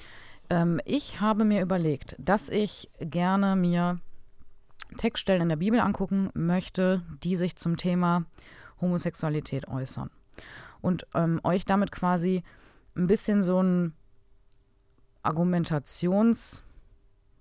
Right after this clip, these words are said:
Argumentationswerkzeug geben möchte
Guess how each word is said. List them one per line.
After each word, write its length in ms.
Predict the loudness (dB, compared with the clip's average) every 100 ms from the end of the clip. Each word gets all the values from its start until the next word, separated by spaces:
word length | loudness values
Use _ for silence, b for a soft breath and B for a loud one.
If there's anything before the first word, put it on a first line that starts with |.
| _ _ _ _
Argumentationswerkzeug 2250 | -2 0 0 0 -2 0 0 2 2 2 -2 -8 -8 -8 -6 -6 2 4 4 2 0 0 0
geben 240 | 0 0
möchte 280 | 0 0 -2